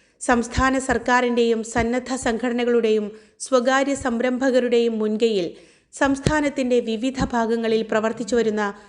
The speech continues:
സിവിൽ സർവീസ് പരിശീലന കേന്ദ്രങ്ങൾക്ക് ഈ താൽപര്യ വളർച്ചയിലും വിജയത്തിലും വലിയ പങ്കുണ്ട് എന്നത് വസ്തുതയാണ്.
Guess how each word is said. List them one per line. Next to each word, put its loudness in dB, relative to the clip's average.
സിവിൽ 2
സർവീസ് -2
പരിശീലന 0
കേന്ദ്രങ്ങൾക്ക് 0
ഈ 2
താൽപര്യ 2
വളർച്ചയിലും 0
വിജയത്തിലും -2
വലിയ 0
പങ്കുണ്ട് -2
എന്നത് -2
വസ്തുതയാണ്. -2